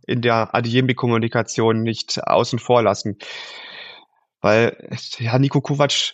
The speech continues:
moderiert halt viele Sachen einfach sehr char-, charmant, väterlich vielleicht sogar ab und sagt dann, Ja, der Karim, wir verstehen uns doch und ja, wir, so, mein, mein Junge, der Karim, das passt schon.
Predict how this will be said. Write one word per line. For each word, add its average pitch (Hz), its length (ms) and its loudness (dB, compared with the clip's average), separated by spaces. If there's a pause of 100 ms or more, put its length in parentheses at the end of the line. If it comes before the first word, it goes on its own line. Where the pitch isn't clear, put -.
(120)
moderiert 131 500 2
halt 127 240 0
viele 139 460 0
Sachen 123 300 -2
einfach - 300 -10
sehr 127 180 2
char-, 123 480 0
charmant, 123 640 0 (260)
väterlich 143 760 0
vielleicht 127 280 2
sogar 113 280 0
ab - 260 2
und 113 60 -6
sagt 117 120 -4
dann, 110 60 2
Ja, 107 200 4
der 120 140 4
Karim, 113 400 2
wir 110 80 -2
verstehen 117 360 0
uns 113 180 -2
doch 107 320 2
und 107 400 -2 (320)
ja, 107 200 -10
wir, 104 200 -6 (920)
so, 110 120 0
mein, 117 320 2
mein 113 160 2
Junge, 120 260 4
der 110 100 2
Karim, 107 380 0
das 104 120 -2
passt - 260 0
schon. 110 180 2